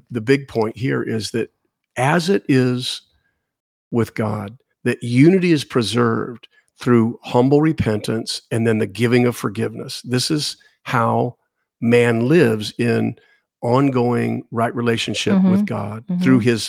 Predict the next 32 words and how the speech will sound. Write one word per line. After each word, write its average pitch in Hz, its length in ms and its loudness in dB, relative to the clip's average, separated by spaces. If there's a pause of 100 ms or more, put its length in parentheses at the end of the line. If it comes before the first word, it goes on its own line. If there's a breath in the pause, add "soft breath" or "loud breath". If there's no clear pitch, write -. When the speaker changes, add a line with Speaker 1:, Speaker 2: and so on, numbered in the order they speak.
(100)
Speaker 1:
forgiveness 107 720 -6
and 113 240 -4
our 120 420 -4
admission, 117 600 -4 (220 soft breath)
"We 123 180 2
need 117 360 -2
you, 113 240 -12
Lord," - 340 -18
right? 170 260 -2
Speaker 2:
Mm-hmm. 180 100 -2
Speaker 1:
We, 117 260 -2 (140)
we 123 140 2
are 110 160 -2
broken 110 420 -8
people. 180 320 -2
Speaker 2:
Mm-hmm. 180 120 -2 (680 loud breath)
Speaker 1:
Same 190 320 2
it, 202 80 2
it, - 300 -4
it 151 280 -2
is 151 400 -2
in 131 180 0
marriage. 147 440 -6 (640)
The, 127 460 2
uh, 131 100 -2 (340)
the 127 200 -2
need 165 520 2
for 127 280 -2
us 123 300 -4
to 117 420 -4
acknowledge 120 880 -4 (300)
e-, 123 200 -2